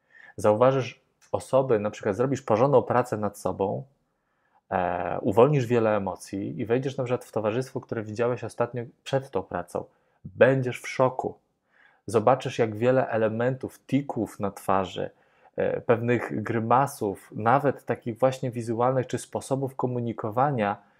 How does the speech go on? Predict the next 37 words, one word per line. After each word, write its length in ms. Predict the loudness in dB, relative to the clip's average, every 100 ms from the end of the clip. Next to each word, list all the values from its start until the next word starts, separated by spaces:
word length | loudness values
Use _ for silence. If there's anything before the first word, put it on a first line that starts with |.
| _ _ _ -2
na 80 | 0
które 260 | 4 4
nie 140 | 4 2
zwracałeś 640 | 2 2 2 2 2 -2
uwagi, 320 | -2 0 -2
teraz 300 | 0 0 -2
będziesz 340 | -4 -4 -2
na 100 | -4
to 120 | -4 -2
patrzył 400 | -2 -2 -4 -2
tak, 340 | -2 -4 -20 _ _ _ _ 0
trochę 300 | 0 0 -4
tak 280 | -4 -8 -6
z 80 |
taką 260 | -4 -2 -4
ciekawością, 720 | -4 -6 -2 2 2 2 -8
że 200 | -8 -12
"o 120 | -10 -10
kurczę, 480 | -4 -4 -4 -6 -8
no 100 | -12
nie 160 | -14
widziałem 600 | -16 -12 -6 -4 -6 -8 -14
tego". 320 | -16 -16 -20 _ _ -20 -8 4
No 80 | 8
jak 180 | 8
mogłeś 400 | 6 4 4 2
widzieć, 420 | 4 6 6 4 0
skoro 280 | 4 4
byłeś 280 | 6 4 2
tyle 260 | 2 2 4
czasu 280 | 2 2 4
zajęty 420 | 8 6 6 -2
swoim 320 | 2 2 6
własnym 440 | 4 4 0 -2
niepokojem 560 | 0 2 6 8 6 2
w 20 |
środku 600 | 2 4 2 0 -2 -2